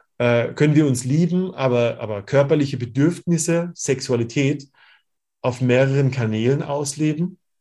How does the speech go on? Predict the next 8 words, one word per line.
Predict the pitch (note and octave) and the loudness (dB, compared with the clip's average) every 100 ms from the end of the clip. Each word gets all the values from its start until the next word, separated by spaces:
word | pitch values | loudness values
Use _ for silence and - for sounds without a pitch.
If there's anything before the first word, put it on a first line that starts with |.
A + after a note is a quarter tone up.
| _ _ _ _ _ _ _ _ _ _ _ _ _ | _ _ _ _ _ _ _ _ _ _ _ _ _
Und, | B2+ B2+ | -2 2
äh, | B2 | 2
das | B2 C#3 | 2 0
sind | G3+ | 0
alles, | D3 E3+ F3 - - | 2 2 2 -4 -6
äh, | C3+ C3+ B2+ - _ _ _ | -2 0 -2 -8 _ _ _
große | - C#3 F#3+ G3 | -4 4 4 4
Fragen. | E3+ D3+ D3+ D#3+ C3 F3 | -2 -2 0 0 -4 -8